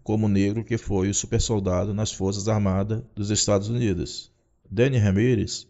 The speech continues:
retornará como Joaquim Torres, o Falcon. Provavelmente continuará seu companheiro ao lado de Sam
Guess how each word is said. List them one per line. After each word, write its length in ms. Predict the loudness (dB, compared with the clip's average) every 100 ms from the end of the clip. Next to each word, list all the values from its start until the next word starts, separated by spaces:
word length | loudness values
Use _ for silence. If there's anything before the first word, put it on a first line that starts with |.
| _ -4
retornará 640 | -2 0 2 4 2 0
como 220 | -2 -2
Joaquim 400 | 0 0 -2 -6
Torres, 640 | -2 0 2 0 -4 -10 -16 _ -8
o 100 | -6
Falcon. 560 | 0 2 2 -4 -12 -14 _ _
Provavelmente 880 | 0 4 4 4 2 2 0 -4 -6
continuará 500 | -4 0 0 2 0
seu 140 | -2
companheiro 640 | -2 0 2 2 0 -4
ao 160 | -2 2
lado 260 | 2 2 0
de 80 |
Sam 460 | -2 0 0 -2